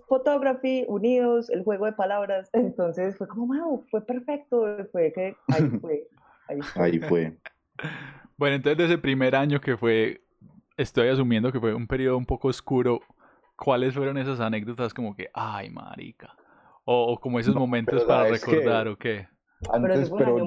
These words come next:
Speaker 1: muy
Speaker 2: creo que fue,
Speaker 1: difícil.
Speaker 2: fue un año difícil, pero fue un año muy bueno también. Porque nos dimos, pues, contra el piso durísimo, pero lo que Laura y yo aprendimos en ese año, Andrés, no te imaginas,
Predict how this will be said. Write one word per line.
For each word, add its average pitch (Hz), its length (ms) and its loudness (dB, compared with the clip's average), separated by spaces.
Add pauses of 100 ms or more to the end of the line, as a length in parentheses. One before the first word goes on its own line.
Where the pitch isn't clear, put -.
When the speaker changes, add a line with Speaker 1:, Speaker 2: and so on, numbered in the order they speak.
Speaker 1:
muy - 40 -2
Speaker 2:
creo 139 180 2
que 123 140 2
fue, 113 260 4
Speaker 1:
difícil. 180 320 -6 (580)
Speaker 2:
fue 123 100 4
un 123 120 4
año 156 180 0
difícil, 147 480 2
pero 120 160 2
fue 113 100 -4
un 110 80 0
año 120 180 4
muy 120 220 2
bueno 107 580 0
también. 90 520 -2 (520)
Porque 113 240 2
nos 113 160 2
dimos, 123 280 2
pues, 147 160 2
contra 139 280 2
el 110 120 -2
piso 113 280 2
durísimo, 117 800 2 (300)
pero 117 220 2
lo 117 200 0
que 120 120 2
Laura 120 320 2
y 156 60 2
yo 160 100 0
aprendimos 151 560 2
en 113 120 4
ese 143 260 4
año, 139 420 2 (220)
Andrés, 113 260 4
no 101 140 -2
te 113 80 -4
imaginas, 90 440 -2